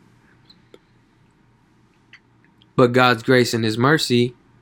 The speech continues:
didn't let the guy see my bag. Didn't let him smell nothing. But what happened? He said,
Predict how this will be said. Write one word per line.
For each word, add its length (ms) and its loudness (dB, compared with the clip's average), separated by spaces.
didn't 200 2
let 140 0
the 80 -2
guy 180 0
see 200 -8
my 200 -4
bag. 500 -2
Didn't 220 2
let 120 0
him 140 -6
smell 380 -2
nothing. 520 -2
But 100 -4
what 160 2
happened? 500 -2
He 140 2
said, 500 -2